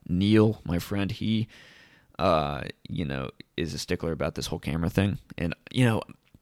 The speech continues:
my whole thing is it, it just matters the information that I get out to you guys. I mean, if I didn't have a camera, I think that'd be fine too.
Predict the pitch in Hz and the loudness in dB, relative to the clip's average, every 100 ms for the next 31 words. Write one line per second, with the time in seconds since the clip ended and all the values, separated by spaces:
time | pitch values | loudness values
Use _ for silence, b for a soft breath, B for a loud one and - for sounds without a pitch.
0 | _ - 127 143 131 117 110 - - 95 | _ 2 4 4 4 4 2 0 0 0
1 | - 120 120 101 98 92 92 92 90 82 | 0 0 2 4 4 4 2 -2 -4 -6
2 | 80 - 78 78 78 71 - - - - | -4 -4 -4 -4 -4 -4 -6 -10 -10 -10
3 | - - b b b b b b - 95 | -12 -14 b b b b b b -8 -2
4 | 90 78 98 90 95 104 107 95 87 85 | -2 0 -2 -2 -2 2 2 2 0 -2
5 | - 76 67 - - - 78 - - 53 | -4 -6 -6 -8 -6 -6 -4 -6 -6 -8
6 | - - - - - | -6 -8 -6 -4 -4